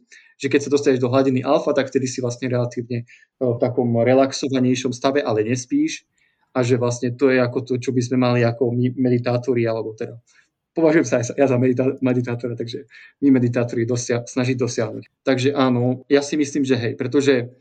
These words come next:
máme určité vlnenia v mozgu, e, a tie sa dajú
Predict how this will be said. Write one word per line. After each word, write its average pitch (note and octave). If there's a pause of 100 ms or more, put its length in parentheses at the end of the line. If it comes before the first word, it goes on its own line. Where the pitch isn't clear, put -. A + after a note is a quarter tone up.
(280)
máme D#3
určité D#3
vlnenia A#2
v G#2
mozgu, A2+
e, B3+ (920)
a C#3
tie D#3+
sa E3
dajú D3